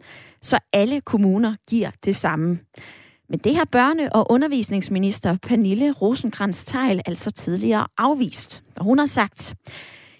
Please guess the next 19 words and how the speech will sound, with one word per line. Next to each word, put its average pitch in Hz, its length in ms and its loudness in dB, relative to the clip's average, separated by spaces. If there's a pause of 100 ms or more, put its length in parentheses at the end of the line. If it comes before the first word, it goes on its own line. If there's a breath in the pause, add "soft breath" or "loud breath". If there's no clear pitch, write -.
"Jeg 254 240 4
ønsker 320 280 2
ikke, 294 200 2
at 226 100 0
vi 226 100 4
som 202 220 2
samfund 226 540 0
skal - 200 -2
betale 226 480 0
folk 254 320 0
for - 120 0
at 202 160 4
gå 247 200 4
derhjemme 185 440 0
og 185 100 -2
passe 226 280 -2
deres 170 320 -2
egne 202 280 0
børn." 254 460 2